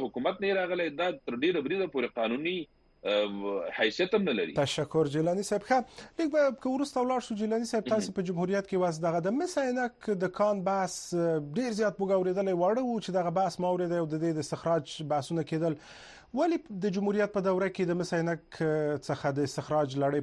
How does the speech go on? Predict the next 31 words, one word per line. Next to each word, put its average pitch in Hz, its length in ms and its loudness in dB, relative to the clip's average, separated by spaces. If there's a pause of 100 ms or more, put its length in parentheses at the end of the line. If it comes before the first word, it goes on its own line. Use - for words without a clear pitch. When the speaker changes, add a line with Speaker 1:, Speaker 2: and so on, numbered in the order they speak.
Speaker 2:
پیل 147 120 2
نه 143 100 0
سوه؟ 147 240 -2
ولې 208 280 0
چینایي 180 200 0
شرکت 170 380 -4
په 160 80 -4
دې 151 120 0
ونه 151 200 0
توانېد 143 400 0
چې - 60 -6 (120)
کار 151 220 4
هلته 139 180 -4
عملاً 143 220 0
شروع 135 240 -6
کړي؟ 131 180 0 (440)
هغه 202 140 2
عمده 247 380 2 (440)
مشکلات 233 460 0
او 202 80 4
محدودیتونه 160 720 0
او 202 160 2
خنډونه 185 440 0
یې 185 100 -2
په 160 80 -2
وړاندې 175 340 -2
څه - 60 -8
وو 294 160 -6 (380)
ستاسې 113 220 -6
په 110 60 -10
نظر؟ 98 200 -12